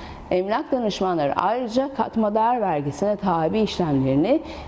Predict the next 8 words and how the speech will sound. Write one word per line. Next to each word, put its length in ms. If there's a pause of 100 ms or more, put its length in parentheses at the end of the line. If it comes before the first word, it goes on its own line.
(100)
yine 280
beyanname 680
aracılığıyla 640
bildirmek 640 (240)
ve 120
vergiyi 440
ödemek 560 (120)
zorundadırlar. 840